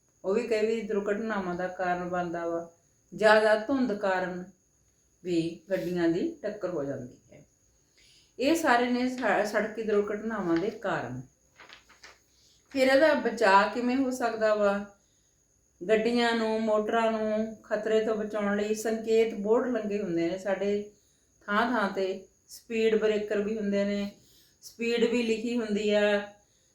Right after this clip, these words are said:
ਠੀਕ ਆ ਨਾ। ਜਿਹੜੇ ਉਹ ਸਾਈਨ ਬੋਰਡ ਨੇ, ਉਹ ਸਾਨੂੰ ਪੜ੍ਹਨੇ ਆਉਣੇ ਚਾਹੀਦੇ ਨੇ ਵੀ ਉਹ ਸਾਨੂੰ ਕੀ ਕਹਿ ਰਹੇ ਨੇ, ਕਾਹਦਾ ਇਸ਼ਾਰਾ ਕਰ ਰਹੇ ਨੇ। ਨੰਬਰ ਦੋ 'ਤੇ ਖੱਬੇ ਹੱਥ ਚੱਲੋ। ਨੰਬਰ ਤਿੰਨ 'ਤੇ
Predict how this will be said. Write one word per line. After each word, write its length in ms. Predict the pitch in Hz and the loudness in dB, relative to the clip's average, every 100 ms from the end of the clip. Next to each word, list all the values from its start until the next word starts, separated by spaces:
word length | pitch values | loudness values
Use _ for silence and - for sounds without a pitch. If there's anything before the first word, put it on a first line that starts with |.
| _ | _
ਠੀਕ 140 | 226 247 | -4 0
ਆ 80 | |
ਨਾ। 120 | 254 277 | 2 2
ਜਿਹੜੇ 220 | 262 285 | 2 0
ਉਹ 80 | 311 | 0
ਸਾਈਨ 480 | - 233 208 277 262 | 2 2 4 6 6
ਬੋਰਡ 320 | 285 311 254 | 6 4 0
ਨੇ, 220 | 233 220 | 0 -2
ਉਹ 180 | 226 269 | -2 -2
ਸਾਨੂੰ 320 | 285 254 262 | 0 0 0
ਪੜ੍ਹਨੇ 340 | 240 240 302 359 | 0 2 4 4
ਆਉਣੇ 220 | 277 254 | 4 2
ਚਾਹੀਦੇ 400 | 208 156 165 170 | 0 -2 -2 -4
ਨੇ 200 | 139 - _ _ _ _ _ _ _ _ _ _ - | -4 -8 _ _ _ _ _ _ _ _ _ _ -2
ਵੀ 80 | |
ਉਹ 80 | 269 | 0
ਸਾਨੂੰ 320 | 277 247 254 | 2 2 0
ਕੀ 160 | 254 247 214 | 0 -4 0
ਕਹਿ 180 | 185 170 | 2 2
ਰਹੇ 140 | 175 | 2
ਨੇ, 220 | 135 - - _ _ _ _ _ _ _ _ - | -2 -6 -12 _ _ _ _ _ _ _ _ 0
ਕਾਹਦਾ 240 | 220 285 | 2 2
ਇਸ਼ਾਰਾ 400 | 269 262 226 196 185 | 0 0 2 2 2
ਕਰ 240 | 180 147 | -2 -4
ਰਹੇ 140 | 147 | -4
ਨੇ। 140 | 139 117 - _ _ _ _ _ _ _ _ _ _ _ - | -6 -8 -14 _ _ _ _ _ _ _ _ _ _ _ -6
ਨੰਬਰ 320 | 214 226 247 | 0 4 4
ਦੋ 140 | 240 240 | 4 2
'ਤੇ 160 | 247 | 0
ਖੱਬੇ 420 | 233 254 214 226 247 | -2 0 2 2 0
ਹੱਥ 180 | 220 - | -2 -8
ਚੱਲੋ। 420 | - 196 196 202 - _ _ _ _ _ _ _ _ _ - | -4 -2 -2 -6 -12 _ _ _ _ _ _ _ _ _ -4
ਨੰਬਰ 480 | 202 202 220 240 | 0 2 2 2
ਤਿੰਨ 280 | - 226 214 | 0 -2 -2
'ਤੇ 400 | 214 214 220 220 | -2 -2 -2 -4